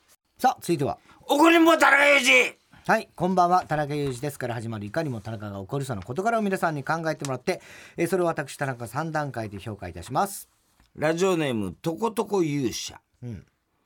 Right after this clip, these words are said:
Speaker 2: 太田さん、田中さん、こんばんは。
Speaker 1: はい。
Speaker 2: 四十歳でイベントの音響照明の仕事をしている田中裕二です。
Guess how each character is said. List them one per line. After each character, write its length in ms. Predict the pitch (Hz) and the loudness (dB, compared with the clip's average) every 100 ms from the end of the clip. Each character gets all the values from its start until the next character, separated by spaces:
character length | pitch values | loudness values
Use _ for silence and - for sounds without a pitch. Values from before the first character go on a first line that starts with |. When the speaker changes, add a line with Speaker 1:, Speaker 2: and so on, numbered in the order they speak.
| _ _ _ _ _ _ _ _ _ _ - | _ _ _ _ _ _ _ _ _ _ -2
Speaker 2:
太 160 | 190 | 0
田 120 | 214 202 | 0 -4
さ 140 | 170 | -6
ん、 100 | 156 | -6
田 120 | 139 | -6
中 180 | 127 117 | -6 -8
さ 100 | 101 | -10
ん、 120 | 95 | -10
こ 120 | - | -12
ん 120 | 78 76 | -14 -14
ば 80 | |
ん 100 | - | -16
は。 100 | - - | -18 -12
Speaker 1:
は 80 | 104 | -2
い。 40 | |
Speaker 2:
四 220 | 175 240 | 0 0
十 100 | 233 | -6
歳 400 | 214 - 113 98 | -10 -8 -8 -8
で 220 | 80 90 - _ _ _ | -8 -12 -14 _ _ _
イ 120 | - | -4
ベ 180 | 143 214 | 2 2
ン 100 | 220 | 2
ト 160 | 190 190 | -2 -2
の 180 | 165 - | -4 -8
音 300 | - 185 226 | -4 -2 -2
響 320 | 196 220 208 185 | -4 -4 -4 -4
照 340 | - 185 165 | -4 -4 -6
明 260 | 110 90 82 | -6 -8 -10
の 200 | 110 139 | -10 -10
仕 160 | - | -8
事 200 | 104 101 | -8 -8
を 80 | 92 | -10
し 140 | 90 | -12
て 80 | - | -8
い 140 | 92 104 | -8 -4
る 200 | 165 - - _ _ _ | -4 -6 -20 _ _ _
田 100 | 98 | -10
中 220 | 98 76 | -10 -10
裕 160 | 73 64 | -14 -16
二 80 | 60 - 135 | -18 -12 -10
で 60 | |
す。 400 | 110 78 - _ | -10 -14 -20 _